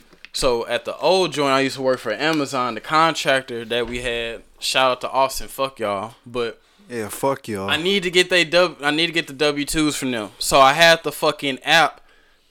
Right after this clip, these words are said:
Speaker 1: you know what I mean, the work app. I can log in and shit and get 'em. But it's been a minute, so I forgot my fucking password.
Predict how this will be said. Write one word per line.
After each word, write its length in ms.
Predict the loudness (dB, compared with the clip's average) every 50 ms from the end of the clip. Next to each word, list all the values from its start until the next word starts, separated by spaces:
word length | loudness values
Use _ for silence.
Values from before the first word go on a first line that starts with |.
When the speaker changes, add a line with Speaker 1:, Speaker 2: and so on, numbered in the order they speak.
| _ _ _
Speaker 1:
you 120 | 0 0
know 100 | 2 2
what 60 | 2 2
I 40 |
mean, 220 | 0 0 0 0 -2
the 60 | -2
work 280 | 0 0 0 0 0 0
app. 220 | 0 0 0 0
I 80 | -4 -6
can 180 | -8 -10 -8 -6
log 320 | -4 -4 -4 -4 -4 -4
in 200 | -4 -4 -4 -6 -8
and 80 | -10 -10
shit 360 | -10 -8 -8 -10 -10 -14 _
and 180 | -20 -20 -18 -10
get 220 | -8 -8 -8 -8
'em. 100 | -10 -14 -18 _ _ _ _ _ _ _ _ _ -8
But 120 | -6 -6 -6
it's 100 | -6 -4
been 200 | -4 -4 -4 -2
a 20 |
minute, 300 | 2 2 2 2 2 0
so 160 | -2 -2 -2
I 20 | -4
forgot 280 | -4 -4 -4 -4 -4 -4
my 80 | -8 -12
fucking 300 | -10 -12 -12 -12 -12 -16
password. 720 | -6 -2 2 2 2 0 -2 -6 -10 -10 -8 -10 -10 -14